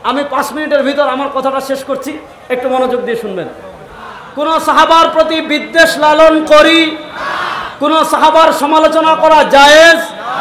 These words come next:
মুয়াবিয়া রাদিয়াল্লাহু তাআলার সমালোচনা করা জায়েজ? আর আসতে বলেন। মুয়াবিয়া রাদিয়াল্লাহু তাআলার সমালোচনা করা জায়েজ? আমরা সাহাবা সমালোচকদের সাথে, দেখছেন, আর কথা কয় না।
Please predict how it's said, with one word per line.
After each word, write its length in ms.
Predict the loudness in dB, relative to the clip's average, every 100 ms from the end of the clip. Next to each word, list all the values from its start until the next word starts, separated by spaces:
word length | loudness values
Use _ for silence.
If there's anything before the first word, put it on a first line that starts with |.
| -6 -6 -6 -8 -2
মুয়াবিয়া 420 | 2 4 4 4
রাদিয়াল্লাহু 560 | 4 2 2 4 4 4
তাআলার 320 | 2 0 -2
সমালোচনা 600 | -2 0 2 2 2 2
করা 240 | 2 2
জায়েজ? 560 | 4 4 6 6 6 2 -4 -12 -10 -8 -8 -8 -4
আর 100 | -2
আসতে 260 | -2 -2
বলেন। 380 | 0 2 2 -2 -8 -16 -14 -12 -8 -8 -8 -4
মুয়াবিয়া 400 | 0 2 4 4
রাদিয়াল্লাহু 560 | 4 2 2 2 2 2
তাআলার 320 | 2 2 0
সমালোচনা 580 | -2 -2 0 2 2 2
করা 240 | 2 2
জায়েজ? 540 | 4 4 6 6 4 2 -10 -12 -6 -6 -6 -8 -10 -4
আমরা 300 | -2 0 0
সাহাবা 440 | 0 0 2 2
সমালোচকদের 600 | 0 0 2 2 2 0
সাথে, 600 | 0 -2 0 4 6 6 2 -4 -16 -18 -14 -14 -12 -14 -16 -18 -16 -12
দেখছেন, 320 | -12 -8 -8
আর 100 | -8 -8
কথা 140 | -10
কয় 140 | -8 -8
না। 280 | -12 -16